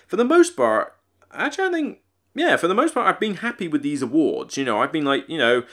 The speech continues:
it's either been the one that I would pick, or it's been one that I feel, "Okay, fine, you can have this one, I'm not too bad." There wasn't any one that I've gone, "Oh God, why did they pick that?"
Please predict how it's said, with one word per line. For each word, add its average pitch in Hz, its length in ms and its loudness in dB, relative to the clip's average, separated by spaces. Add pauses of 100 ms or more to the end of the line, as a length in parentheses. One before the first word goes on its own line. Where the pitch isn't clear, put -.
(180)
it's 131 220 -2
either 139 200 0
been 131 220 -4
the 123 80 -2
one 123 180 -2
that 117 100 -6
I 117 80 -2
would 107 200 -6
pick, 220 340 0 (220)
or 160 200 6
it's 147 100 0
been 156 340 0
one 139 220 2
that 135 100 -2
I 127 60 -2
feel, 135 460 -2 (120)
"Okay, 170 480 0
fine, 139 460 2
you 139 160 -2
can 127 200 -6
have 107 220 -4
this 104 220 -4
one, 104 180 -4
I'm 98 200 -8
not 95 180 -10
too 95 120 -10
bad." 90 240 2
There 127 140 -2
wasn't 214 260 -6
any 160 160 0
one 139 220 0
that 101 80 -4
I've 113 160 0
gone, 113 320 -2
"Oh 101 140 -8
God, 80 400 -8
why 113 180 -4
did 101 160 -10
they 104 100 -2
pick - 260 -14
that?" 101 220 -4